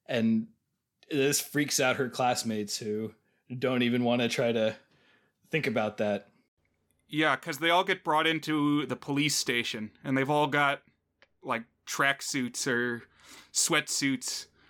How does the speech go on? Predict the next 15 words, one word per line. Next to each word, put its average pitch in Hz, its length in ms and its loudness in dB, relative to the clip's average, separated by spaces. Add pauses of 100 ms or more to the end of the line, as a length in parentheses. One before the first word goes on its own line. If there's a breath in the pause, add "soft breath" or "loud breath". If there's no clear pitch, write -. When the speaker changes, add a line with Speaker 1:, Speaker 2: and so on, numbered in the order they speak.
Speaker 2:
that 139 160 -2
they've 131 220 0
been 135 180 0
given 131 320 0
because 127 340 -2
obviously 135 460 0
they 127 160 2
were 131 200 2
all 131 300 0 (760 loud breath)
<laughs> - 720 -20
subject 180 640 2
to 175 140 4
a 143 80 4
blood 135 360 0
balloon. 120 520 2